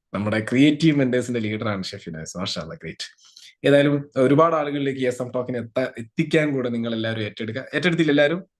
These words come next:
ഇതിന്റെ റെക്കോർഡ് കാണുന്നതിന് പകരം ലൈവിൽ തന്നെ ഒരുപാട് ആളുകളെ ഇതിലേക്ക് എത്തിക്കാൻ വേണ്ടി നിങ്ങൾ അഹോരാത്രം പരി-, പരിശ്രമിക്കുക. നമുക്കിത് വലിയ കൂട്ടായ്മയാക്കി മാറ്റണം ഇൻഷാ അല്ലാ. എസ് എം ടോക്ക് എന്ന് പറയുന്നത്, എസ് എം ടീം എന്ന് പറയുന്ന നമ്മുടെ, ഉം,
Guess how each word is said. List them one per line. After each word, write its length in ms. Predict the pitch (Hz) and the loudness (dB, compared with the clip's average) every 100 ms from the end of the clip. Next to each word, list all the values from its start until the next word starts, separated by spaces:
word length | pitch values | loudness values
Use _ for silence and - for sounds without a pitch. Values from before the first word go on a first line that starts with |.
| - | -10
ഇതിന്റെ 200 | 131 147 | -2 -2
റെക്കോർഡ് 420 | 135 - 170 180 | -2 -2 0 2
കാണുന്നതിന് 400 | 156 143 139 135 | 2 2 -2 -2
പകരം 280 | 127 123 123 | -4 -4 -4
ലൈവിൽ 440 | 120 127 139 147 139 | -2 0 -2 -2 -6
തന്നെ 140 | 127 | -4
ഒരുപാട് 340 | 120 120 123 | -4 -2 -2
ആളുകളെ 420 | 120 117 113 113 110 _ _ _ - | -2 -4 -4 -8 -10 _ _ _ -12
ഇതിലേക്ക് 380 | 113 117 117 117 | -6 -2 -2 -4
എത്തിക്കാൻ 420 | 110 117 117 113 | -8 -8 -6 -6
വേണ്ടി 180 | 110 107 | -6 -8
നിങ്ങൾ 240 | 107 107 | -8 -8
അഹോരാത്രം 600 | 107 110 131 123 117 110 | -8 -2 -2 0 -4 -8
പരി-, 280 | 101 101 101 | -8 -12 -12
പരിശ്രമിക്കുക. 580 | 110 98 - 113 110 170 - _ _ | -12 -10 -6 -6 -4 -6 -6 _ _
നമുക്കിത് 360 | - 151 165 | -8 -2 2
വലിയ 280 | 156 143 156 | 4 4 2
കൂട്ടായ്മയാക്കി 760 | 160 143 139 143 139 143 127 135 | 2 0 0 0 2 0 -4 -4
മാറ്റണം 320 | 117 117 127 | -6 -6 -6
ഇൻഷാ 340 | 120 113 123 | -6 -4 -4
അല്ലാ. 260 | 117 117 139 _ - - - _ | -2 -4 -6 _ -20 -20 -20 _
എസ് 180 | - 110 | -10 -2
എം 140 | 147 143 | 0 2
ടോക്ക് 220 | 139 139 | 0 2
എന്ന് 140 | 143 | 0
പറയുന്നത്, 440 | 139 131 135 135 139 | 0 0 -2 -4 -4
എസ് 300 | 127 120 - | -8 -8 -2
എം 280 | 165 165 160 - | 2 2 0 2
ടീം 280 | 165 120 107 - _ - | 2 2 -4 -16 _ -8
എന്ന് 180 | 135 165 | -2 2
പറയുന്ന 300 | 147 135 139 | 2 2 0
നമ്മുടെ, 460 | 135 123 123 143 - _ _ _ _ | -4 -4 -6 -8 -10 _ _ _ _
ഉം, 260 | 120 120 | -6 -6